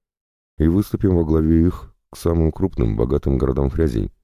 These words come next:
Выступим явно. Основные же силы туменов будут держаться позади нас, на расстоянии дневного перехода. А между передовыми отрядами и войском будут следовать множество крылатых разъездов,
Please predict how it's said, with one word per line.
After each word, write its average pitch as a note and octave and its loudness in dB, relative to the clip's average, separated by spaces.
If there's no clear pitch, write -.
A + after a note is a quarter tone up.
Выступим E2 0
явно. D2 0
Основные F#2 2
же G#2 2
силы G#2 2
туменов F#2 0
будут D#2+ 0
держаться D2 -2
позади D2 0
нас, E2+ -2
на C#2+ -2
расстоянии D2 2
дневного C2 0
перехода. C#2+ 0
А - -2
между C#2 2
передовыми C2 0
отрядами C2 0
и C2+ 0
войском C2+ 0
будут G#2 0
следовать F#2+ 0
множество E2 0
крылатых D2+ 0
разъездов, E2+ -2